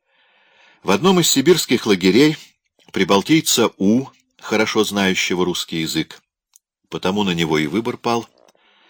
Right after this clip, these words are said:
зовут к начальнику. А в кабинете начальника сидит какой-то неизвестный горбоносый капитан с гипнотизирующим взглядом кобры. «Закрывайте плотно дверь», —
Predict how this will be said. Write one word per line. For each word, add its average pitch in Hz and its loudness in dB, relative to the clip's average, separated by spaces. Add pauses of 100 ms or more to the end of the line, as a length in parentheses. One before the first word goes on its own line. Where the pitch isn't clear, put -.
(120)
зовут 92 0 (200)
к - -4
начальнику. 69 -4 (1160)
А 78 -4
в - -12
кабинете 98 0
начальника 151 0
сидит 98 -4
какой-то 120 0 (420)
неизвестный 95 2
горбоносый 117 0
капитан 123 -2 (400)
с 80 -12
гипнотизирующим 110 -2
взглядом 101 -4
кобры. 71 -4 (1700)
«Закрывайте 104 2
плотно 85 -2
дверь», — 71 -6